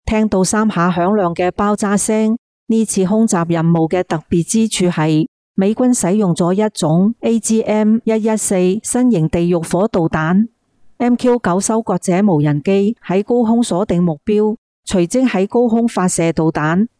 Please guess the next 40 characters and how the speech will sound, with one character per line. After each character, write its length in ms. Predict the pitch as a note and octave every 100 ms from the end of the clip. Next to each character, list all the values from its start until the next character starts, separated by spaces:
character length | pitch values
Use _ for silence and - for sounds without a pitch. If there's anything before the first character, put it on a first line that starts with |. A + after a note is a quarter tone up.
| -
導 160 | F#3
彈 200 | F#3 G3
直 120 | A#3
接 200 | D#3+ G3+ G3
衝 300 | - A#3+ A#3
向 200 | F#3 F3+
地 180 | E3
面。 400 | E3 D#3+ F3 A3+ - _ _ _
由 200 | - F#3+
社 220 | F#3+ A#3 A#3
交 180 | B3+ B3+
媒 180 | G3
體 220 | E3 F3 G#3+
照 240 | G3+ F#3
片 280 | - F3 G#3+
可 160 | F3+
以 200 | G3+ F#3
睇 240 | F3 D#3 F#3
到， 320 | F3 D#3+ D#3 - _ _
導 180 | G#3 G3+
彈 200 | G3 B3
彈 200 | F#3 A#3+
頭 200 | G#3+ D3+
已 200 | D3+ F#3
經 200 | G#3+ A3+
轉 200 | - F3+ F3+
開 180 | G3+
地 200 | G#3 D#3 D#3
面， 380 | D#3 D#3+ G3+ - _ _
深 260 | - C4 C4
入 100 | A3 -
地 160 | F3 F3
面 240 | E3+ F#3+
大 200 | G#3 F3
約 180 | F3 F#3
一 160 | G3+ A#3
點 160 | - F3+
二 220 | G#3+ E3
公 200 | - G3+
尺， 340 | G#3+ F3 E3